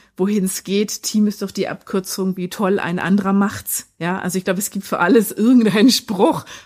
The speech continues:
wo jemand im Business etwas schlecht macht. Trotzdem, wir brauchen eine Vision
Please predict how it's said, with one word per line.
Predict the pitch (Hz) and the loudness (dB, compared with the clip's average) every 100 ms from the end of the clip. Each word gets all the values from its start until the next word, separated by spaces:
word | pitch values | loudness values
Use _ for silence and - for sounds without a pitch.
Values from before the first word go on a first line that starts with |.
| _ | _
wo | 190 | -4
jemand | 202 196 170 | -2 -2 -2
im | 170 | -2
Business | 202 202 196 185 - | -2 0 -2 -4 -8
etwas | - - 170 - | -12 -10 -10 -6
schlecht | 147 196 - - | -6 -6 -10 -14
macht. | 151 160 - - - - - _ _ _ | -12 -12 -16 -20 -20 -20 -20 _ _ _
Trotzdem, | - 110 - - 139 107 - - _ _ | -6 -4 -4 -4 -4 -6 -8 -16 _ _
wir | 170 202 247 | -6 0 0
brauchen | 254 185 214 226 226 - | 0 -6 -2 -2 -2 -6
eine | 175 170 165 | -6 -6 -6
Vision | 160 156 156 165 180 262 | -10 -12 -6 0 0 0